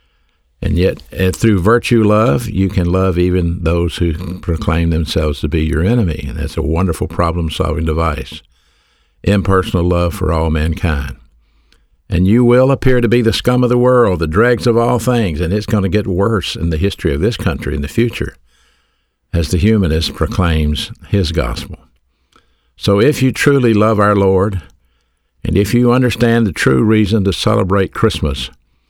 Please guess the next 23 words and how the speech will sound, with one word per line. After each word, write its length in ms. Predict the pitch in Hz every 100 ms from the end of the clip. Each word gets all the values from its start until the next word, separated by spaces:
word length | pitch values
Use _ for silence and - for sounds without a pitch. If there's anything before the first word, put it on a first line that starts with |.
| _ _ _
you're 100 | 92
not 160 | 107 131
gonna 200 | 135 127
be 120 | 123
the 100 | 110
most 280 | 104 107 -
popular 400 | 107 101 98 92
person 420 | - 101 98 85
at 140 | 82 80
the 100 | 85
office 360 | 90 - 73
party 440 | - 71 69 - - _ _ _ _ _ _ -
or 140 | 95
at 120 | 107 110
the 100 | 110
family 320 | 120 120 113
reunion 500 | 107 107 120 101 85
because 400 | 87 - 98 90
of 140 | 87
your 160 | 90 80
extreme 500 | - - 95 98 92
religious 400 | 85 80 80 73
views. 560 | 82 78 67 - -